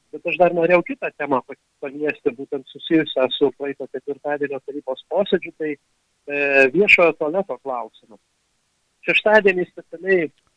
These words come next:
su žmona aplankėm Ukmergę. Be abejo, prieš tai teko būti ir Birštone, ir Varėnoj, ir Druskininkuose, ir, ir visi šie įvardyti, išvardinti miestai turi,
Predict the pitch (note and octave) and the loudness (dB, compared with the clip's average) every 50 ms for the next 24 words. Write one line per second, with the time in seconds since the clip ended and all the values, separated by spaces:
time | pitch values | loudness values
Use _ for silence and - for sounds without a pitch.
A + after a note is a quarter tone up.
0 | _ - D#3 C#3+ - D#3 D#3 D#3+ E3+ E3 D#3+ D3+ C#3+ - D#3 D3+ D#3+ E3+ E3 - | _ -18 -18 -16 -12 -8 -2 -2 2 2 4 2 2 0 -4 -8 -8 -10 -8 -4
1 | D3 C3+ C3+ C3+ C3 _ _ _ - F#3 G3+ - - D#3+ C#3 C3 A#2 C#3 A#2+ A2+ | -2 -2 -2 -2 -6 _ _ _ -10 -10 -8 -8 -6 -4 -4 -2 0 2 0 0
2 | A2 _ _ _ _ _ _ _ _ _ _ _ _ _ _ _ _ _ _ _ | 0 _ _ _ _ _ _ _ _ _ _ _ _ _ _ _ _ _ _ _
3 | - D3+ D#3 E3 D#3+ D#3+ C#3+ C3 C3 - C#3 C#3 B2+ - - - D3 C#3+ - C#3 | 2 4 4 6 6 6 4 4 2 0 -2 -2 -2 -2 -4 -6 -12 -12 -10 -12
4 | B2+ B2+ _ - B2+ B2+ C3 C3+ - - - - _ - A3+ A3+ A3 - - F3+ | -12 -12 _ -16 -16 -14 -14 -16 -16 -16 -20 -18 _ -6 0 4 4 4 4 2
5 | F3 F3 F3+ E3+ D#3 C#3+ C3+ C3+ B2 C3 C3 C3+ C3+ C#3 D3+ D3 C3+ C3+ - G#3 | -4 -4 -2 0 0 0 0 0 -2 0 0 0 2 0 0 -2 -2 -6 -10 -14
6 | B3 - - - E3+ E3+ D#3+ D#3+ D#3 D#3+ D3+ - - D3+ C#3+ C#3+ D3 _ _ - | -14 -14 -12 -14 -12 -12 -12 -12 -10 -10 -10 -10 -6 -8 -6 -6 -8 _ _ -14
7 | D3+ C#3+ C#3+ C3+ B2+ C3+ D#3+ - - A#3 G#3 F#3+ D#3 D3+ D#3 - - - F3 D#3+ | -8 -8 -8 -8 -8 -14 -20 -14 -6 0 0 0 0 -2 -8 -14 -14 -10 -10 -8
8 | D#3 D3+ E3+ F3 F3 E3 D3 C#3+ _ _ _ _ _ _ - - - E3+ F3+ F3+ | -2 0 0 0 2 0 -6 -6 _ _ _ _ _ _ -16 -12 -10 -8 -10 -10
9 | D#3+ D#3+ D3+ - D3+ D3 E3+ G3 G3+ F#3+ - - D3+ D3+ - F#3+ F#3 G3 F#3 | -10 -16 -16 -16 -16 -12 -10 -10 -10 -10 -10 -14 -14 -8 -2 2 6 6 6